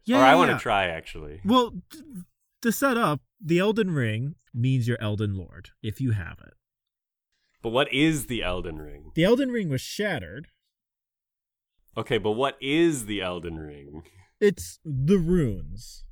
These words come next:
Speaker 1: that's on the title screen.
Speaker 2: That's right. But what are those runes?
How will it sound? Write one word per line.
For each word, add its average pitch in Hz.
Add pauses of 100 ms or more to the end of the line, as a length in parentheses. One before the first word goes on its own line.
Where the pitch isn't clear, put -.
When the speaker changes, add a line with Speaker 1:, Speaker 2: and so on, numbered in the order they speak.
Speaker 1:
that's 143
on 147
the 135
title 131
screen. 71 (520)
Speaker 2:
That's 101
right. 120 (160)
But 113
what 139
are 170
those 101
runes? 78